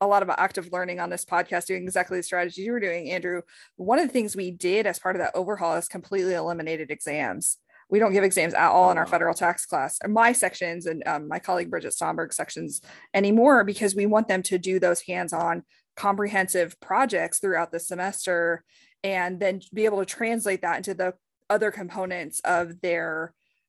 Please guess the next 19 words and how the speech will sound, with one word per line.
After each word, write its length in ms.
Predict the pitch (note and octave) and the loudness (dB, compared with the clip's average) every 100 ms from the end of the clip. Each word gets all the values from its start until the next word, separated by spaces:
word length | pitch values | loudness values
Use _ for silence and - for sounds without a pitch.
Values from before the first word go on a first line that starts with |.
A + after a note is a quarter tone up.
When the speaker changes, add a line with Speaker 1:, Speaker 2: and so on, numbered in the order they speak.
| _ | _
Speaker 1:
um, 240 | F3 D#3+ - | -4 -4 -6
careers 560 | - B3 B3+ A#3 G#3+ G#3 | -2 2 4 4 4 2
or 100 | - | 0
interests. 500 | F#3+ F#3+ - D#3 - | -2 -4 -4 -4 -2
And 120 | G3+ | -2
what 120 | F#3+ F3 | 0 0
I 100 | F#3+ | 0
have 220 | F#3 F3 | -2 -6
found, 480 | G#3+ B3 F3 G#3 A#3+ | -2 0 0 -2 -4
which 160 | G3+ F#3+ | -6 -6
is 160 | F#3 - | -6 -4
actually 300 | E3+ - F#3 | -4 -2 -4
kind 120 | F3+ F3 | -4 -6
of 80 | |
hilarious, 580 | F#3+ G3+ E4+ A#3 G3 A3+ | -4 -2 2 0 0 -2
and 80 | F#3+ | -2
I'm 140 | F3+ | -4
sure 240 | E3 - G3 | -6 -2 -2
you've 220 | F#3+ | -2